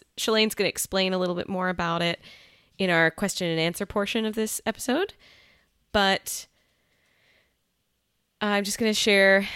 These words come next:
the part about one of the siblings of the litter. So, unfortunately, the day after all of the puppies were born,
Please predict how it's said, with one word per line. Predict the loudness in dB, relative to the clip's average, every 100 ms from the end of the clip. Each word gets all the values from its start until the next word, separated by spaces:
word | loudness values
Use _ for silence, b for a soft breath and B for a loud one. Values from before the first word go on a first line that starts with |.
| B -6
the |
part | -4 0 2
about | 2 0 0 0 -4 -12 -14 B _ _ _ _ _ _ _ _ _ _ _ _ _
one | -2 0
of | 0
the | -4
siblings | -4 -2 -2 -4 -6 -12 -12 -10
of | -6
the |
litter. | -4 -4 -6 -12 _ _ _ _ _ _ _ _ _
So, | -8 -2 2 2 2 0 -2 _ _ _ _ _ _ _ _ _ _ _ _ _ _ _ _ -8
unfortunately, | -6 -6 -4 -2 -2 -4 -2 -2 0 0 -2 -6 _ _ _ -6
the | 0
day | 2 2
after | 0 -6 -6 -2 0
all | 0
of | -2
the | -4
puppies | -6 -8 -6
were | -6
born, | -4 -2 -2 -2 -4